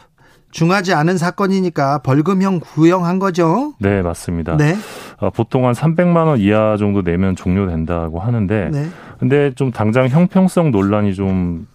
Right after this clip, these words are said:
Speaker 2: 예상이 됩니다.
Speaker 1: 그렇죠. 그렇죠.
Speaker 2: 예.
Speaker 1: 이런 사례가 있었어요?
Speaker 2: 예, 최근에 그 이명수 서울의 소리 기자가 이천이십 년에 윤석열 검찰총장 아파트 주차장에 이제 취재를 목적으로 무단 침입한 혐의로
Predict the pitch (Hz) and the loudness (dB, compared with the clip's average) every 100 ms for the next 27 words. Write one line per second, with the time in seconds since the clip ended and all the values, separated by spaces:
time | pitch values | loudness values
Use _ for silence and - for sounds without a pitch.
0 | 170 110 92 110 101 90 101 98 85 110 | -8 -6 -2 -4 -2 0 0 0 0 0
1 | 240 254 - - 254 269 269 - 226 240 | 0 0 -2 0 2 4 2 0 0 0
2 | 165 240 240 202 233 262 254 214 233 262 | 0 0 0 0 0 2 0 0 -2 -2
3 | 240 196 247 254 247 277 104 98 95 - | -2 -2 -2 0 0 0 0 -2 -2 -4
4 | 156 156 147 117 90 104 151 165 165 156 | -2 0 2 0 2 2 2 2 2 0
5 | 151 165 165 156 143 131 127 117 - 95 | 0 0 0 0 -2 -2 -2 -6 -10 -4
6 | 113 101 87 113 123 82 82 101 135 110 | -2 -2 -2 -2 -2 -4 -4 -4 -2 0
7 | 95 117 110 107 117 104 92 107 139 135 | 0 0 0 0 0 0 0 0 0 2
8 | 123 - 95 98 127 - 120 110 92 80 | 0 0 -2 0 -2 0 0 0 -2 -4
9 | - 127 - 120 110 - - 120 107 98 | -4 -6 -4 -6 -6 -12 -6 -4 -2 -2
10 | 117 95 85 - 180 170 175 165 151 117 | -2 -2 -6 -6 -4 0 2 2 2 0
11 | 90 - 110 92 87 78 90 120 117 113 | -2 -2 -2 0 -2 -2 -2 -2 -2 -2
12 | 92 - 87 92 113 104 113 143 | -4 -4 -6 -4 -4 -4 -2 -4